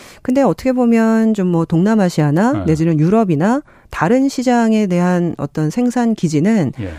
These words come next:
Speaker 1: 좀 더 다변화할 필요가 있는 거죠. 그래서
Speaker 2: 음.
Speaker 1: 이제 앞으로는 좀 해외에 나갔었던 생산 기지를
Speaker 2: 예.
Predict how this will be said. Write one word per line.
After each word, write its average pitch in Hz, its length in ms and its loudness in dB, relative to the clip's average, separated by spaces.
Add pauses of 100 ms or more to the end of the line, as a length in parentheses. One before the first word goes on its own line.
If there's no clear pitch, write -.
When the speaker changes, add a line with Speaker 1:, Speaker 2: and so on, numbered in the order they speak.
(120)
Speaker 1:
좀 214 140 -2
더 214 60 -4
다변화할 240 500 0
필요가 185 280 -4
있는 190 220 2
거죠. 170 480 -2 (200)
그래서 214 220 -2
Speaker 2:
음. 220 80 2
Speaker 1:
이제 220 420 0 (120)
앞으로는 240 960 0
좀 170 320 -2
해외에 320 360 0
나갔었던 180 500 0
생산 233 300 0
기지를 175 480 -2
Speaker 2:
예. 85 160 -6